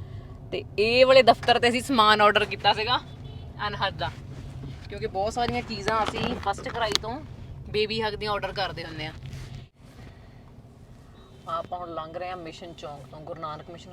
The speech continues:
ਹਸਪਤਾਲ ਤੇ ਨਾਲ ਹੀ ਗੁਰਦੁਆਰਾ ਸਾਹਿਬ ਆ। ਤੇ ਜਦੋਂ ਅਸੀਂ ਜਲੰਧਰ ਰਹਿੰਦੇ ਹੁੰਦੇ ਸੀ ਤਾਂ ਇਸੇ ਗੁਰਦੁਆਰਾ ਸਾਹਿਬ ਆਉਂਦੇ ਸੀ। ਤੇ ਅੱਗੇ ਦੇਖੋ ਇੱਧਰ ਟ੍ਰੈਫਿਕ ਕਿੰਨਾ ਲੱਗਾ, ਕਿਉਂਕਿ ਇੱਕ ਪਾਸੇ ਦੀ ਜਦੋਂ ਗ੍ਰੀਨ ਹੁੰਦੀ ਆ ਤੇ ਦੂਜੇ ਪਾਸੇ ਵਾਲੇ ਪਹਿਲਾਂ ਲੰਘੇ ਨਹੀਂ ਹੁੰਦੇ ਤੇ ਨਾਲ ਇੱਧਰੋਂ ਵੀ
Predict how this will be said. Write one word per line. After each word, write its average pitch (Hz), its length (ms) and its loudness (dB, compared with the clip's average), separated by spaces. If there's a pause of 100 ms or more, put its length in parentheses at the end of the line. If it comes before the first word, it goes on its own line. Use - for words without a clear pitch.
ਹਸਪਤਾਲ 175 420 -4
ਤੇ 185 100 -10
ਨਾਲ 160 220 -6
ਹੀ 170 60 -8
ਗੁਰਦੁਆਰਾ 156 400 -4
ਸਾਹਿਬ 185 280 0
ਆ। 202 100 -8 (600)
ਤੇ 175 80 -8
ਜਦੋਂ 165 420 -10
ਅਸੀਂ 175 200 -10
ਜਲੰਧਰ 165 380 -4
ਰਹਿੰਦੇ 185 240 -4
ਹੁੰਦੇ 196 160 -4
ਸੀ 202 120 -4
ਤਾਂ 208 120 -6 (160)
ਇਸੇ 196 280 -2
ਗੁਰਦੁਆਰਾ 175 380 -2
ਸਾਹਿਬ 170 220 -4
ਆਉਂਦੇ 147 180 -8
ਸੀ। 151 120 -12
ਤੇ 160 120 -6
ਅੱਗੇ 156 200 -8
ਦੇਖੋ 156 220 -10
ਇੱਧਰ 160 180 -10
ਟ੍ਰੈਫਿਕ 151 340 -10
ਕਿੰਨਾ 151 180 -10
ਲੱਗਾ, 143 280 -12 (1500)
ਕਿਉਂਕਿ 208 460 2
ਇੱਕ 220 160 0
ਪਾਸੇ 208 300 2
ਦੀ 220 140 0
ਜਦੋਂ 214 160 4
ਗ੍ਰੀਨ 185 280 -2
ਹੁੰਦੀ 226 320 0
ਆ 262 80 -2 (360)
ਤੇ 190 80 -4
ਦੂਜੇ 185 280 -2
ਪਾਸੇ 196 280 4
ਵਾਲੇ 190 180 4
ਪਹਿਲਾਂ 190 200 2
ਲੰਘੇ 180 300 0
ਨਹੀਂ 214 120 0
ਹੁੰਦੇ 202 260 2 (280)
ਤੇ 180 60 -10
ਨਾਲ 170 320 -2 (120)
ਇੱਧਰੋਂ 170 300 -2
ਵੀ 190 120 -2